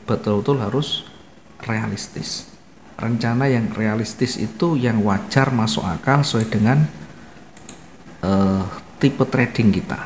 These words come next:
ya, sesuai dengan style kita. Nah, saya akan,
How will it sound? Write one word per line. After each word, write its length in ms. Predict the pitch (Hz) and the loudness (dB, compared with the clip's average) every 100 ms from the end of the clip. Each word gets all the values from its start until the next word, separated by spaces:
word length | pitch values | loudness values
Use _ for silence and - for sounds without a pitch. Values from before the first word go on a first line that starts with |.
| - | -8
ya, 120 | 110 - | -8 -6
sesuai 320 | - 120 120 | 0 2 2
dengan 240 | 113 110 | 2 2
style 400 | 110 - 120 110 | 2 -2 -2 -2
kita. 320 | 101 - - - - - - - - - 139 | -2 -4 -6 -10 -16 -20 -18 -18 -18 2 2
Nah, 160 | 123 | 4
saya 240 | - 196 202 - - - 151 | 4 4 2 -4 -14 -8 0
akan, 680 | 143 147 170 170 175 170 | 0 4 4 6 2 2